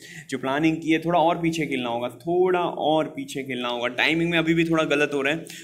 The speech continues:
और मेरे ख्याल से अच्छा हुआ गलत हुआ है, वरना प्ले-, कैच आउट होते हैं यहाँ पर। फिर से गेंद आई है, फिर से मौका है यहाँ पर,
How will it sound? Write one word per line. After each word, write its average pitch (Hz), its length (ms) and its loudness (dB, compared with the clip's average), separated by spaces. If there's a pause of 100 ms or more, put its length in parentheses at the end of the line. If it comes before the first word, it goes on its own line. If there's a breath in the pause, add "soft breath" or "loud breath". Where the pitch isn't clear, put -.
(120)
और 135 80 -4
मेरे 147 140 4
ख्याल 160 120 6
से 165 120 0
अच्छा - 340 2
हुआ 175 180 6
गलत 143 300 4
हुआ 113 100 -2
है, - 140 -8
वरना 139 200 0
प्ले-, 143 260 -4
कैच 160 240 2
आउट 151 140 2
होते 127 180 -4
हैं 131 60 0
यहाँ 123 120 -4
पर। 131 60 -4
फिर 165 180 -2
से 190 160 2
गेंद 165 260 4
आई 156 120 4
है, 147 60 2
फिर 160 180 -2
से 185 160 0
मौका 151 320 0
है 147 80 2
यहाँ 135 140 -2
पर, 143 280 -4